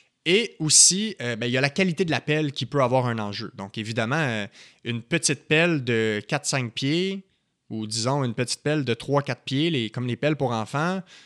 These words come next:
pour un adulte, euh, évidemment que c'est sous-optimal. Une pelle, euh, qui est trop petite, qui est trop rigide, qui est trop lourde, bref, il, on peut, on pourrait analyser les pelles de toutes sortes de façons.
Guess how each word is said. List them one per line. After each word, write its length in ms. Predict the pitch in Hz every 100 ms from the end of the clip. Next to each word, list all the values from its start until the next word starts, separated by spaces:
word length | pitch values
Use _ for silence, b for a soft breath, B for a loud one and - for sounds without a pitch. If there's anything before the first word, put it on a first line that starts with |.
| B -
pour 160 | 117
un 80 | 120
adulte, 600 | 110 117 160 196 185 - _
euh, 200 | 113 101
évidemment 440 | 107 117 123 131 165
que 80 | -
c'est 140 | 127
sous-optimal. 760 | - 123 123 - 131 139 98 - B B B B
Une 160 | 117 113
pelle, 400 | 151 156 170 143
euh, 460 | 117 110 107 110 - _ _ _ _ _ _ - -
qui 120 | 131
est 20 |
trop 160 | - 127
petite, 300 | - 180 175
qui 80 | 131
est 40 |
trop 180 | 127 123
rigide, 360 | 117 107 165
qui 120 | 156 127
est 40 |
trop 220 | - 113
lourde, 200 | 127 160
bref, 340 | 117 123 123 -
il, 300 | 117 110 104
on 120 | 104
peut, 240 | - 131 107
on 100 | 104
pourrait 160 | 120
analyser 360 | 123 113 104 127
les 120 | 123
pelles 200 | 131 131
de 120 | 113
toutes 180 | 101 -
sortes 160 | 131 113
de 60 |
façons. 360 | 101 95 160